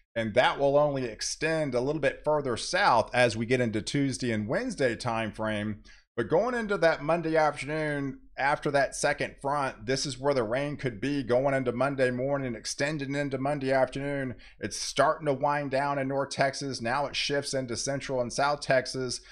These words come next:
And then that feeder band of rain will be extending right along this cold front through the Tennessee Valley and through portions of the Northeast.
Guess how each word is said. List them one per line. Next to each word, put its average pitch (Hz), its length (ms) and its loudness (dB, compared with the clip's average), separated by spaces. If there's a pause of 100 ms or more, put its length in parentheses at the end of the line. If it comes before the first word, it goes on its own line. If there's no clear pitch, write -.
(260)
And 117 100 -2
then 117 180 2
that 143 360 2
feeder 156 260 -2
band 120 380 0
of 104 120 0
rain 123 440 -2
will 113 140 0
be 117 160 -4
extending 123 600 -4
right 127 200 2
along 170 320 2
this 165 180 2
cold 180 340 2
front 113 380 -4
through 135 420 0 (220)
the 113 100 -2
Tennessee 147 480 0
Valley 139 480 2
and 117 160 -2
through 135 180 -4
portions 131 680 -4
of 131 480 4
the 120 100 0
Northeast. 135 920 -2